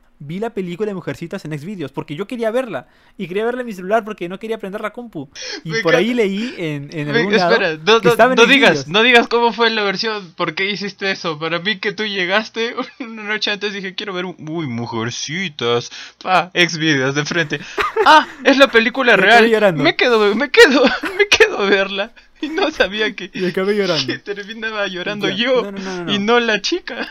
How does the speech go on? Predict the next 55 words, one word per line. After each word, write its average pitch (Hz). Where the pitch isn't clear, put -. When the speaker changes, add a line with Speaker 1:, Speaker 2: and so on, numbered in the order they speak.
Speaker 1:
En 180
es-, 190
en 175
ese 220
caso, 220
yo 165
ya 196
sabía 170
lo 160
que 120
iba. 170
Eh, 127
me, 143
me, 120
me 123
pusieron 147
ese 185
enlace 139
y 147
dije, 147
"Ok, 110
vamos 120
a 120
aprovecharlo". 123
Y 151
lo 123
aproveché. 117
También 147
estaba 180
Jojo 143
Rabbit, 156
pero 127
esa 131
no 135
la 139
alcancé 127
a 113
ver. 123
Speaker 2:
Perdón, 160
Speaker 1:
Em, 113
Speaker 2:
pero 160
por 180
Speaker 1:
bueno, 233
Speaker 2:
eso 117
te -
Speaker 1:
ya 156
la 165
Speaker 2:
digo, 160
Speaker 1:
vi 156
luego, 190
Speaker 2:
este 180
Speaker 1:
la 139
vi 226
luego. 127
Speaker 2:
podcast 240